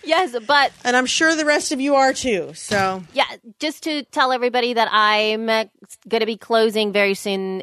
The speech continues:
Speaker 1: E-League. So if you guys want to get in on this round, 'cause I'm gonna have to just really shut it very c-, soon.
Speaker 2: Join it.
Speaker 1: Join in. I know. <laughs> See, I'm like, so yes, please go check it out. You know, there's still gonna be a link in the show notes.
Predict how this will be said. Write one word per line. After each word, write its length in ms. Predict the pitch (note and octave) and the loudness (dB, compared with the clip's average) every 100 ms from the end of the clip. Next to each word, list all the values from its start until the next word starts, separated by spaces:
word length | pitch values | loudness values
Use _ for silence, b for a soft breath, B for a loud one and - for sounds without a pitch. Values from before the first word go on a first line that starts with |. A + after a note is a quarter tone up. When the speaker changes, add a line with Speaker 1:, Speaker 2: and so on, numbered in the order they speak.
| - | -8
Speaker 1:
E-League. 580 | F#3+ F#3 F3+ E3+ E3 G3 | -8 -4 -2 -4 -8 -16
So 300 | - G3+ F#3 | -4 0 0
if 180 | G3 A#3 | -2 -4
you 80 | A3 | 0
guys 520 | G#3+ G3+ F#3+ F3+ - - | 2 2 0 -4 -10 -10
want 360 | E3+ G3 E3+ | 0 0 0
to 80 | G#3 | -4
get 180 | G3 F3+ | -4 -4
in 360 | G3 F#3 G3 G3+ | -4 -2 -2 -2
on 220 | F3 F3 | -4 -2
this 200 | F3+ - | -4 -4
round, 340 | F3 F3 D#3+ D#3+ | 0 0 0 -4
'cause 100 | F3+ | -6
I'm 80 | F3+ | -4
gonna 140 | F3+ | -2
have 140 | F3+ | -4
to 80 | F3+ | -4
just 260 | F3 F3 - _ _ - | -10 -10 -14 _ _ -10
really 300 | F#3 F3 D#3+ _ _ | -8 -8 -10 _ _
shut 360 | - - - D#3 | -12 -8 -4 -4
it 140 | C#3+ _ b b b b | -6 _ b b b b
very 300 | B3 A3+ A3+ - | 2 2 0 -6
c-, 80 | C4+ | -4
soon. 340 | A#3 G3 F#3+ - | 0 0 -2 -8
Speaker 2:
Join 400 | D#3 D4 F4+ F#4 | -2 0 2 2
it. 260 | E4 B3+ - _ _ _ - | 2 0 -2 _ _ _ -8
Speaker 1:
Join 400 | E3+ D4 F4+ F#4+ | 2 4 6 4
in. 220 | F#4+ F4+ C4+ | 4 4 4
I 120 | A#3 | 0
know. 80 | - | 0
<laughs> 60 | - | -4
See, 340 | - - - - - D#4+ | -6 -6 -6 -8 -18 -14
I'm 60 | |
like, 180 | - - B B B B - | -14 -16 B B B B -8
so 220 | - D#4+ | 0 0
yes, 380 | C#4+ E4+ C4+ - | 2 2 0 -4
please 400 | - D#4+ D4 A#3+ | -6 -4 -2 -2
go 180 | C#4 D4+ | -2 -2
check 300 | - D#4+ E4+ | -2 -2 -2
it 80 | C#4+ | -2
out. 360 | G3 F3+ F#3 - | 0 0 -4 -2
You 120 | A3 | 0
know, 60 | |
there's 220 | G3+ A3+ - | 2 0 0
still 220 | C4 B3+ | 0 2
gonna 180 | C4 A#3+ | 0 0
be 140 | B3 | 0
a 60 | A3+ | 0
link 240 | A3 A#3+ | -2 -2
in 80 | A#3+ | -2
the 80 | A3+ | -2
show 260 | - G3+ | 0 -2
notes. 320 | G3 F#3+ F#3 | 0 -4 -6